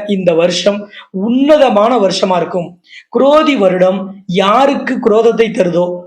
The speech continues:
உங்களுக்கு உன்னதமான வருடமாக இருக்கும். குரு பெயர்ச்சி உங்கள் ஆசையை நிறைவேற்றி தரும், உங்களுக்கு அற்புதத்தை நிகழ்த்தி தரும்.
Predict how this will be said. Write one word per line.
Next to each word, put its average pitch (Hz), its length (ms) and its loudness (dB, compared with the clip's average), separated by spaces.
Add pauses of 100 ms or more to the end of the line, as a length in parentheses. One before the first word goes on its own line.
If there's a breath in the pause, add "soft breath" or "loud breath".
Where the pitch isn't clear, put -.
(140)
உங்களுக்கு 262 520 0 (160)
உன்னதமான 220 500 0 (100)
வருடமாக 185 460 0
இருக்கும். 170 380 -8 (540 loud breath)
குரு 311 160 4 (100)
பெயர்ச்சி 208 440 0 (420 loud breath)
உங்கள் 208 280 2 (200)
ஆசையை 226 440 0 (120)
நிறைவேற்றி 196 440 -2 (120)
தரும், 156 260 -2 (520)
உங்களுக்கு 220 520 0
அற்புதத்தை 247 680 0
நிகழ்த்தி 208 420 -2
தரும். 175 320 -4